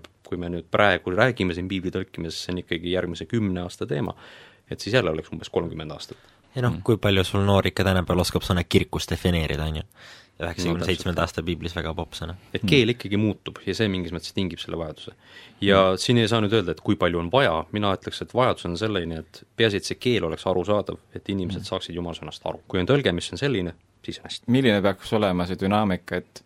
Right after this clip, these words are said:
Speaker 3: kui ma mõtlen, et meedias on näiteks, on toodud tähelepanu sellele, et keelestandardeid aina rohkem langetatakse.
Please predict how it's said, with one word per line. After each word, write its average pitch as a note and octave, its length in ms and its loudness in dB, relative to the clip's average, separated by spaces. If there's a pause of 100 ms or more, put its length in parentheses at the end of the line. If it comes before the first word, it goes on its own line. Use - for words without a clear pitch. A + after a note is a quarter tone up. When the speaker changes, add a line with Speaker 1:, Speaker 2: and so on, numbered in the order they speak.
Speaker 3:
kui G2+ 120 0
ma G2 80 4
mõtlen, G#2 400 2
et F#2+ 120 -2 (160)
meedias A2 540 4
on F2 120 -2
näiteks, F2 400 -6
on F2+ 140 -4
toodud G2+ 280 2
tähelepanu F#2 500 0
sellele, G2 420 2
et - 140 -8 (120)
keelestandardeid F#2+ 1080 2
aina G2 160 2
rohkem G2 320 0
langetatakse. - 720 -2